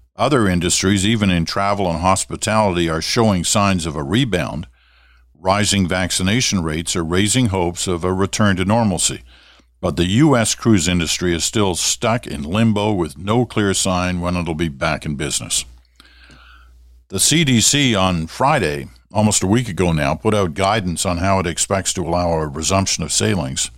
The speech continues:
It said it recommends,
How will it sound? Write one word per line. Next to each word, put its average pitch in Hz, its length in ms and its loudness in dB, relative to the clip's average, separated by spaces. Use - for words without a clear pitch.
It 110 160 0
said 110 260 2
it 104 140 0
recommends, 120 1200 0